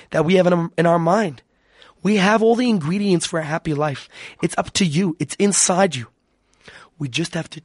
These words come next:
train our mind that we have to recognize these things. We have to recognize all the good things that we have in our life. And then everything else, all the problems you have, will go away. Well,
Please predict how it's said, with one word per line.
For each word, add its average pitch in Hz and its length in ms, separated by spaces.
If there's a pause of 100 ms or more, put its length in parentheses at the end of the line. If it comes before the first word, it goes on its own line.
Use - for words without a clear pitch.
train 165 540
our 127 160
mind 135 720 (720)
that 143 300
we 143 180
have 175 200
to 190 80
recognize 175 580
these 135 180
things. 131 360 (320)
We 180 100
have 180 120
to - 80
recognize 175 580
all 170 180
the 185 120
good 165 220
things 151 260
that - 100
we 156 120
have 147 160
in 160 80
our 160 100
life. 190 320 (480)
And 139 200
then 185 320 (220)
everything 175 580
else, 139 380
all 151 220
the 185 120
problems 160 460
you 170 100
have, 143 300 (440)
will 143 80
go 143 220
away. 151 400 (760)
Well, 180 300